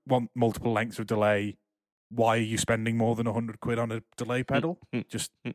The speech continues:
Speaker 1: like, you've got w-, there's plenty of good one sound del-, delay pedals out there. So if you just want one sound, pick that sound. Just pick, pick the good one of that sound. You don't need a multi-effect delay pedal like the,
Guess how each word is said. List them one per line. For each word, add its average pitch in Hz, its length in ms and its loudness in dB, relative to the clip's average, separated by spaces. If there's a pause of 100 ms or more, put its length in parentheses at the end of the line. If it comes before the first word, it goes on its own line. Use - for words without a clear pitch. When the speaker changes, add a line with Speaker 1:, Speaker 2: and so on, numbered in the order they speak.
Speaker 1:
like, 107 200 -4
you've 117 180 -2
got 117 180 2
w-, 127 220 -6 (380)
there's 135 140 2
plenty 143 480 0
of 123 160 -2
good 127 420 2
one 120 280 2
sound 117 320 0
del-, 113 320 -4
delay 117 240 -2
pedals 104 300 -2
out 104 200 -2
there. 92 240 -10 (580)
So 107 300 0
if 101 180 -8
you 120 100 -4
just - 200 -2
want 117 160 2
one 117 200 2
sound, 104 460 -2 (520)
pick - 180 2
that 117 160 -6
sound. 110 360 -6 (520)
Just - 200 -16
pick, - 240 -6
pick - 180 0
the 139 60 -6
good 120 240 0
one 117 180 0
of 107 80 -2
that 113 200 -4
sound. 110 400 -8 (220)
You 113 60 -16
don't 120 180 0
need 120 220 0
a 117 40 2
multi-effect 107 600 -4
delay 98 260 -10
pedal 101 280 -4
like 101 180 -4
the, 95 200 -8